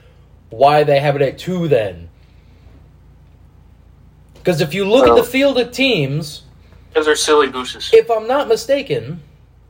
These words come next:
Speaker 1: when you pull up the field of teams, um, I, I'm pretty sure that only, uh, three of them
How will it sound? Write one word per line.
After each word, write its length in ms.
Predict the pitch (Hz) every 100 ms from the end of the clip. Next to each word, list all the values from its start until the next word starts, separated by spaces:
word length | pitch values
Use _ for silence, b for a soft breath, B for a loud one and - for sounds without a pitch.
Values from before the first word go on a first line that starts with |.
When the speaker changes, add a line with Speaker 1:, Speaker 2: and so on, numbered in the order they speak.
| _ _ _ _ _ _ - -
Speaker 1:
when 200 | 147 185
you 100 | 190
pull 200 | 165 277
up 60 | 277
the 80 | 226
field 220 | 254 226
of 80 | 165
teams, 520 | 240 156 147 160 - - - b b b b b b b -
um, 500 | 170 175 175 160 147 - - - - - - - - B B B B B B B B B B - - - - - - -
I, 220 | - - - - - - - - - -
I'm 260 | 208 220 -
pretty 460 | - 311 415 494 480
sure 520 | - - 349 392 403
that 200 | 294 247
only, 680 | - 226 262 254 240 220 214
uh, 600 | 190 180 151 120 101 92 - _ _ _ _ - -
three 300 | 156 196 349 381
of 140 | 202
them 540 | 170 143 131 120 113